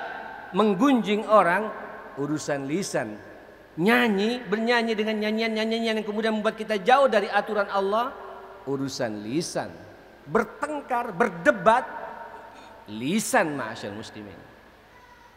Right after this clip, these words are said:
Makanya, ya akhil karim, Bapak Ibu, sedih-sedih Jumat yang dimuliakan Allah, perintah Allah untuk menggunakan lisan dalam Al-Quran, Pak, bisa dihitung dengan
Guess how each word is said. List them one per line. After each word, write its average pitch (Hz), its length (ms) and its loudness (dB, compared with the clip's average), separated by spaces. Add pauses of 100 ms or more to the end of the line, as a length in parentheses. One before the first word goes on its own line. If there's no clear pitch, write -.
(960)
Makanya, 156 400 -4
ya 160 160 -4
akhil 156 160 -6
karim, 175 480 -4 (160)
Bapak 113 240 -8
Ibu, 123 240 -10 (240)
sedih-sedih 135 560 -10
Jumat 131 160 -8
yang 113 160 -8
dimuliakan 110 480 -10
Allah, 147 400 -2 (1040)
perintah 175 640 -4
Allah 170 400 -4
untuk 156 160 -8
menggunakan 147 480 -6
lisan 147 240 -8
dalam 120 240 -8
Al-Quran, 131 480 -8
Pak, - 240 -8
bisa 127 240 -8
dihitung 127 240 -8
dengan 120 240 -6